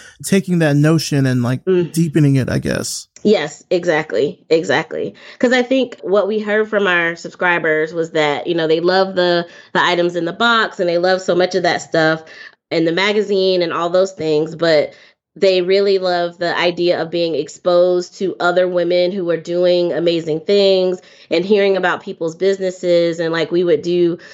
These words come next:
Speaker 2: this series called Respect on Our Name. So we would do interviews with wo-, Black women entrepreneurs on Instagram. So people really s-, responded to those kind of things a little bit more than the items in the box. And so much of the stuff in the box was also about providing resources and information.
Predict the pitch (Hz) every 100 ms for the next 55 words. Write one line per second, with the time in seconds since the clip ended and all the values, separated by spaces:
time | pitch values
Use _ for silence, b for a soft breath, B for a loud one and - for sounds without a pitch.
0 | B - 170 175 175 - _ - 214 196
1 | 190 196 170 165 - 170 175 170 165 165
2 | 165 185 185 170 170 175 160 170 175 170
3 | 185 190 175 170 160 160 165 175 175 175
4 | 170 190 180 175 135 165 180 - 165 165
5 | 165 160 151 160 156 - 165 170 180 170
6 | 165 165 170 - _ - 202 247 240 214
7 | 202 202 208 185 175 - 180 180 - 175
8 | 165 160 180 - 226 226 226 233 233 240
9 | 247 240 B B - 190 254 269 208 170
10 | 180 175 170 170 170 120 160 175 175 175
11 | 165 165 170 - - 175 175 175 220 214
12 | 226 220 190 185 185 185 180 170 180 214
13 | - 175 151 175 180 180 165 156 - 160
14 | 165 160 160 175 170 165 165 165 160 156
15 | 160 160 160 175 185 165 147